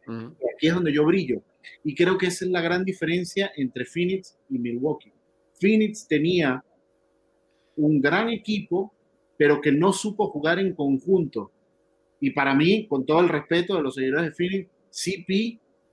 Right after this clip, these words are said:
Speaker 2: es un jugador más sobrevalorado de la N B A. Si no,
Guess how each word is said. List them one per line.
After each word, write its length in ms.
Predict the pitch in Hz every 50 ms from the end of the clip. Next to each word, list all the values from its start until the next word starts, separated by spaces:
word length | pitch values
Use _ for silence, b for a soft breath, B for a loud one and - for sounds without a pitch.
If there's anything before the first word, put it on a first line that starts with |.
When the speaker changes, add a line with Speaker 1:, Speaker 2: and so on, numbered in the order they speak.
| _ _ _ _ _ _ _
Speaker 2:
es 140 | 139 143 139 151
un 200 | 165 175 165 -
jugador 520 | - - - 151 139 135 135 143 151 160
más 400 | 165 170 185 190 - - - _ _ _ _ _ _ _ _ _ _ _ _ _ _ _ _ _ _ _ _ _ _ _ _ _
sobrevalorado 1120 | _ - - - - 170 160 156 147 147 143 143 143 143 143 143 143 143 147 160 190 202 185
de 60 | 165
la 100 | 139 135
N 140 | 139 156 151
B 100 | 143 143
A. 180 | 139 123 107 - _ _ _ 123 117 B B B _ _ _ _ _ _ _
Si 240 | _ _ - 139 151
no, 240 | 160 175 196 220 220